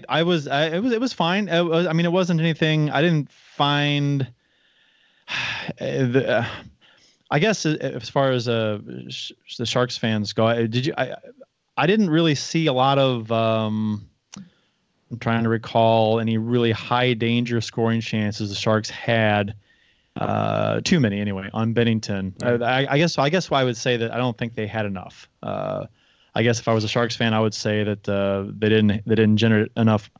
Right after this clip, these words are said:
Speaker 1: high danger scoring chances inside the Blues zone. Uh, I, I can't recall Binnington having to make a, a ton of, uh, uh, difficult saves. Um,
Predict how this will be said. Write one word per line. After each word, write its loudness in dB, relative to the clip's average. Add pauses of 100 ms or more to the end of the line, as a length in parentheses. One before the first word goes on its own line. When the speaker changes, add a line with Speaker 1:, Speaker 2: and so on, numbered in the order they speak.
(340)
Speaker 1:
high -2
danger 0
scoring -2
chances -4
inside 0
the 0
Blues 0
zone. 0 (200)
Uh, -2
I, 2
I 2
can't 2
recall 2 (380)
Binnington 4
having 2
to 0
make 0
a, 2
a -2
ton 2
of, 0
uh, -6
uh, 0
difficult 0
saves. 0 (580)
Um, -2